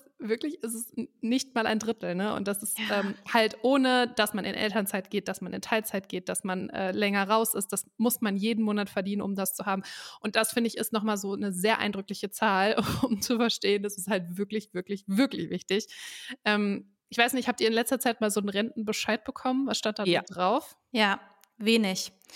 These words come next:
Speaker 3: Wenig.
Speaker 2: Wenig. Ähm, neunzig Euro im Monat.
Speaker 3: <laughs> Oh nee, bei mir sind's zweihundertvierundzwanzig.
Speaker 2: Was? Bei mir ist die aktuelle Mindestrente, ähm,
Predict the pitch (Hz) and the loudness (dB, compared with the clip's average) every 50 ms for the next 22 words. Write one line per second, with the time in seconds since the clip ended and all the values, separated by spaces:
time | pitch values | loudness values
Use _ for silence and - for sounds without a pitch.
0 | - - 185 196 196 202 202 190 180 185 185 - - 233 233 220 208 202 196 - | -12 -4 2 4 4 4 4 2 0 -2 -2 2 4 4 4 4 4 0 0 -2
1 | - - - _ - 220 214 214 208 202 - - - - 226 247 247 247 247 - | -6 -8 -4 _ 2 4 4 4 2 -2 -6 -6 0 2 4 4 4 2 0 0
2 | - 220 220 214 196 185 185 175 - 190 190 190 190 185 180 180 - - - - | 2 4 4 4 4 4 2 0 0 0 -2 0 0 0 0 0 0 -4 -6 -10
3 | _ _ _ _ _ _ _ _ _ _ _ _ _ - 349 - - - - - | _ _ _ _ _ _ _ _ _ _ _ _ _ 2 2 2 0 -8 -14 -14
4 | - - 381 370 - - 311 - - - 196 226 233 247 254 220 233 226 220 233 | -2 2 2 2 4 2 -2 -2 -2 0 2 4 6 6 6 6 6 6 6 6
5 | 254 285 294 277 269 - - 254 254 262 254 254 254 - 262 240 240 240 - 196 | 4 4 4 2 0 2 4 4 6 6 6 4 2 2 0 0 0 0 0 0
6 | 185 175 175 170 - 156 151 160 - - - _ _ _ - 185 185 220 320 311 | 0 0 0 -2 -2 -4 -4 -4 -6 -12 -18 _ _ _ -10 -2 2 4 4 4
7 | 330 349 339 320 - - 247 226 240 269 320 302 269 - - 269 262 - 233 - | 6 4 4 4 4 4 6 6 8 8 6 6 4 2 0 0 0 0 0 2
8 | - 254 - 226 220 208 226 269 320 320 269 - - - 196 185 196 202 - - | 2 2 4 4 4 4 4 4 4 2 0 0 -2 -2 0 0 0 -2 -2 -2
9 | 247 262 294 330 330 - - - - - - - - 233 240 240 233 226 233 226 | 0 0 0 0 -2 -6 -16 -20 -20 -20 -10 -2 2 4 6 6 6 4 4 2
10 | 226 214 - | 2 0 -4